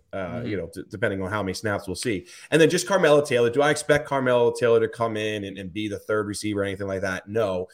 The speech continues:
Speaker 1: But we have seen, uh, with, with Trey Wallace, we have seen with Amari Evans, you know, just guys getting on the field there. You know, just be curious to see if Carmelo Taylor can hit the ground running and, uh, you know, make a good impression, maybe become the,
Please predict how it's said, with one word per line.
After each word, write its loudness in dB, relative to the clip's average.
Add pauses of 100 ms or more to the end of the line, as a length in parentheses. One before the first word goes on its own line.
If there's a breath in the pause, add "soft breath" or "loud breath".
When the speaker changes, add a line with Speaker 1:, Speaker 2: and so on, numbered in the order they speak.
(200 soft breath)
Speaker 1:
But 8
we 6
have 4
seen, -2 (320)
uh, -2 (160)
with, -4
with -2
Trey 2
Wallace, 4
we -6
have -2
seen -6
with -4
Amari 2
Evans, 6
you 0
know, 2
just -6
guys 2
getting 2
on -2
the -4
field 0
there. 0 (220 loud breath)
You -2
know, 0
just -6
be -4
curious 4
to -10
see -4
if -4
Carmelo -2
Taylor -2
can -14
hit -8
the -14
ground -6
running -8
and, -12
uh, -2
you 0
know, 2
make 4
a -4
good 0
impression, -2
maybe -2
become -6
the, -2